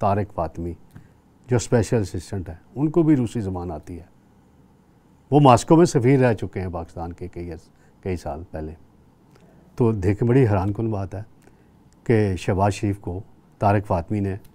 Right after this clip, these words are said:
रूसी ज़बान भी थोड़ी बहुत सिखा दी है कि एल ओ आई कैसे, किस तरह की जाती है। तो बड़ी, तो वापस आके वज़ीर आज़म साहब को पेट्रोल की कीमतों में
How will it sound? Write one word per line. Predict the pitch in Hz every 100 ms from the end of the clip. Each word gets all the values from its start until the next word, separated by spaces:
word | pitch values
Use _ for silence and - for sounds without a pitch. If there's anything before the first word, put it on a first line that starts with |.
| _ _ _ _ _ 120
रूसी | 120 160
ज़बान | 120 110 117 120
भी | 113
थोड़ी | 113 107
बहुत | 95 95
सिखा | - - 92
दी | 87 90
है | 80 - _ -
कि |
एल | 85 90
ओ | 87
आई | 90
कैसे, | 85 82 - - _ _ -
किस | 110 -
तरह | 95
की | -
जाती | 90 80 92
है। | 98
तो | 98
बड़ी, | 95 87 90 - _ - _ _ _ _ -
तो | 110 104
वापस | 98 104 147 -
आके | 107 92 98 87 - _ _ _ 117
वज़ीर | 95 95
आज़म | 92 101
साहब | 98 92 -
को | 82 87 - _ _ _ _ _ _ _ _ -
पेट्रोल | 117 135 131 143
की | 139
कीमतों | 110 113 101 110
में | 95 90